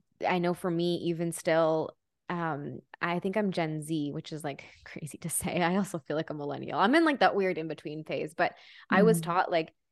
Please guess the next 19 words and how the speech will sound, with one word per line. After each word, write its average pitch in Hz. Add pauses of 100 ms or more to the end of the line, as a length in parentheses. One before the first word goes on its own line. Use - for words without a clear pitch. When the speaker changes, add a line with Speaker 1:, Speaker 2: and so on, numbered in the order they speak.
(220)
Speaker 1:
you 190
don't 185
have 185
control 185
over 170
anything. 165
You 165
can't 180
change 165
anything. 156
Don't 165
try 170
and 160
change 160
the 170
world 156
'cause 156
you 165
can't. 143